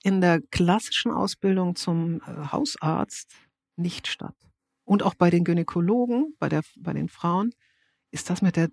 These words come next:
Hormonersatztherapie in der Ausbildung auch kein Thema gewesen. Das kommt jetzt erst. Also man kann denen keinen Vorwurf machen. Die Frau wurde einfach,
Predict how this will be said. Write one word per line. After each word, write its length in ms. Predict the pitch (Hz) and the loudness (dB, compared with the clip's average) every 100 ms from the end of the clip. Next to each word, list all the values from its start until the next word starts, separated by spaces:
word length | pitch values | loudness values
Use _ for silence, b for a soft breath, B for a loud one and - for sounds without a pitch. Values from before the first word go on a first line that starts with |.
| - | -4
Hormonersatztherapie 1000 | 175 170 160 156 160 - - 185 - 196 | -2 0 0 -2 -4 -4 -4 -2 -2 -2
in 80 | 190 | 0
der 100 | 180 | -2
Ausbildung 440 | 170 - 190 180 | -4 -4 -2 -2
auch 140 | 180 - | -6 -6
kein 180 | - 185 | -2 -2
Thema 280 | 165 160 | -2 -4
gewesen. 340 | - - 143 156 | -6 -8 -6 -6
Das 180 | 143 - | -6 -8
kommt 300 | - 233 247 - | -2 -2 -2 -6
jetzt 420 | 147 113 - - | -4 -4 -8 -14
erst. 360 | 175 143 147 - | -10 -8 -10 -8
Also 180 | 160 170 | -4 -2
man 80 | 165 | 0
kann 240 | 196 220 | 0 2
denen 160 | 214 202 | 2 2
keinen 220 | 196 190 | 2 2
Vorwurf 400 | - 349 - - | -2 -2 -2 -2
machen. 220 | 135 - - _ _ - | -8 -8 -14 _ _ -14
Die 40 | |
Frau 400 | 160 - - 190 | -12 -8 -4 -2
wurde 300 | 170 170 202 | 0 0 0
einfach, 680 | - 135 - 202 220 - - | -2 -6 -2 -2 -2 -4 -18